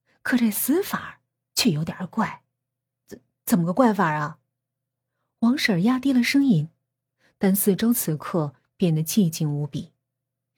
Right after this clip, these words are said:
那话就清晰地在我的脑海里映了出来。“当时法医都来了，说死因好像是被撞死的。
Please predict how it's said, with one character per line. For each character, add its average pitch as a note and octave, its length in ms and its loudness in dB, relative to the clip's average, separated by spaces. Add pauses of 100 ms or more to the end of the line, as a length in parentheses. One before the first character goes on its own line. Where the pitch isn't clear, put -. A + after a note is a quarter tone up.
(200)
那 C4+ 100 6
话 B3 360 0 (120)
就 B3+ 160 4
清 C4+ 300 0
晰 - 240 0
地 D#3 260 2 (300)
在 F#3+ 180 2
我 D#3+ 160 0
的 D#3+ 80 2
脑 D#3 220 0
海 D#3+ 240 -2
里 D3 280 -2 (260)
映 G#3+ 140 6
了 D#3 160 0
出 - 220 -8
来。 D3+ 220 -10 (1400)
“当 - 100 -10
时 - 220 -2 (800)
法 - 340 -6 (140)
医 B3+ 100 0
都 A#3+ 160 0
来 F3 240 -2
了， E3 280 -2 (720)
说 - 240 -6
死 - 240 -4
因 C4+ 420 0 (720)
好 - 220 -6
像 C#4 180 -4
是 C4+ 260 0 (340)
被 E4+ 120 -4
撞 - 460 -2
死 - 220 -4
的。 - 260 -10